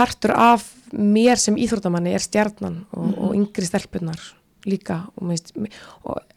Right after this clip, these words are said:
Speaker 1: gegnum tíðina hefur mér alltaf fundist ég bera líka ábyrgð á því að, að félagið komi vel út og, og við séum svona stöndum.
Speaker 2: Verið, hérna, já, trú félaginu, meina uppeldisfélagið þitt hefur nú eitthvað reynt að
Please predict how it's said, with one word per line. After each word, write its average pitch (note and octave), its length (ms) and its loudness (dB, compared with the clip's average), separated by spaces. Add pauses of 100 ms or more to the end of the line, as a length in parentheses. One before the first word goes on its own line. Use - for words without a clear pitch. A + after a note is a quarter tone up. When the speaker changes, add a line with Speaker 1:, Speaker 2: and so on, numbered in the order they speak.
(140)
Speaker 1:
gegnum F#3+ 200 -2
tíðina F#3+ 300 2
hefur F3+ 80 0
mér F3+ 80 -2
alltaf F3 180 -6
fundist F#3+ 260 -4
ég F#3+ 100 -2
bera G3+ 180 4
líka G#3+ 260 4
ábyrgð G#3+ 300 2
á F#3+ 80 4
því F#3+ 160 6
að, F#3+ 140 4 (1120)
að E3+ 80 -2
félagið A3 680 4
komi G3 240 2
vel G3 240 6
út F#3+ 240 0
og, F3+ 680 -2
og F3 120 -4
við F3 100 -2
séum F#3 340 0
svona F3 640 -2
stöndum. F#3+ 500 -4 (320)
Speaker 2:
Verið, G3+ 400 -4
hérna, G3 300 -8 (680)
já, F3 160 -8
trú B3 540 -2 (100)
félaginu, G3 440 2
meina E3+ 420 4
uppeldisfélagið F#3 800 0
þitt - 80 -10
hefur F3+ 180 0
nú F3+ 120 -2
eitthvað - 360 -4
reynt F#3 240 -6
að F3+ 220 -6